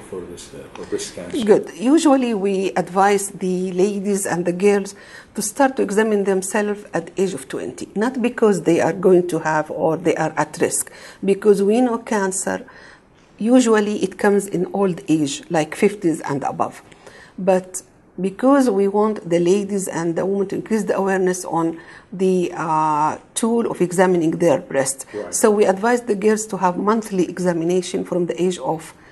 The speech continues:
Speaker 2: twenty, so that they could be familiar with the texture of their breast, and at the same time, they could detect if there is any abnormality, although it's rare, rare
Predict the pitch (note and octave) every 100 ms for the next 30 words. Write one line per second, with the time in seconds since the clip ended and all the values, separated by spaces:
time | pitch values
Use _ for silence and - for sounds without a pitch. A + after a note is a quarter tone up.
0 | - - C3 A#2+ - E2+ - - - A3
1 | G3 F3+ F3 - F3+ G3 G#3 G#3+ F3+ F3+
2 | F3 F3+ E3+ G#3 A#3+ G3 F#3+ F3 - -
3 | - E3+ D#3+ D#3+ E3+ E3+ - A#3+ - -
4 | - - - G3+ F#3+ F#3+ A3+ D#4 E4 D#4
5 | A#3+ G#3+ A3 A3 - F#3 G3 F#3+ E3+ F3
6 | G#3+ - E3+ F3 F#3 F3+ - A#3+ B3+ F3
7 | E3+ B2 B2+ A2 - - F2 - - -
8 | F#3+ F3+ G#3+ G3+ - F#3 F#3+ G3+ G3+ -
9 | F3 F#3 F#3 F3